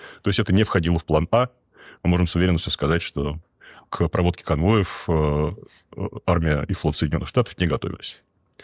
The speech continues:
А, идут ли они сейчас в Персидский залив, э, мы точно не знаем. Э, о чём мы чуть позже, наверное, поговорим, о том, что мы знаем про расположение, расположение кораблей в Мировом океане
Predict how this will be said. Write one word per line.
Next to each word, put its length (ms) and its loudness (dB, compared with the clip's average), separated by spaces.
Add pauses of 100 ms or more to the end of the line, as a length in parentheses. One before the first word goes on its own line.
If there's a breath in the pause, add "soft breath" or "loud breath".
(580 loud breath)
А, 520 2 (500)
идут 240 2
ли 80 4
они 120 4
сейчас 320 0
в 40 -18
Персидский 380 -2
залив, 440 0
э, 40 2
мы 400 0
точно 260 0
не 60 -2
знаем. 340 2 (1400 loud breath)
Э, 280 6
о 80 2
чём 180 4
мы 280 4
чуть 180 0
позже, 240 6
наверное, 280 6 (140)
поговорим, 420 6 (120 loud breath)
о 100 0
том, 220 4
что 180 0
мы 100 6
знаем 220 6
про 120 0
расположение, 640 4
расположение 540 2
кораблей 440 2
в 260 0
Мировом 340 2
океане 320 -4